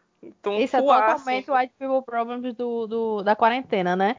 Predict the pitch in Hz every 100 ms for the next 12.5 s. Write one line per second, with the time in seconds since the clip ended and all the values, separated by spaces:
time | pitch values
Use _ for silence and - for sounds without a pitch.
0 | - 240 262 233 240 254 240 214 190 220
1 | - 220 233 254 247 196 - 202 - 240
2 | 262 262 254 262 262 349 311 320 302 -
3 | 262 247 254 311 339 311 302 285 247 262
4 | 285 285 214 233 262 262 262 247 240 240
5 | 233 233 240 240 240 220 190 208 214 214
6 | 247 262 226 220 240 220 226 226 233 214
7 | 196 190 247 220 269 285 311 - 330 349
8 | 302 269 - - 330 302 302 285 - 277
9 | 254 247 277 277 330 392 254 196 190 202
10 | 202 359 370 440 294 - 349 339 _ _
11 | 427 523 359 262 320 - - 302 480 -
12 | 508 508 480 523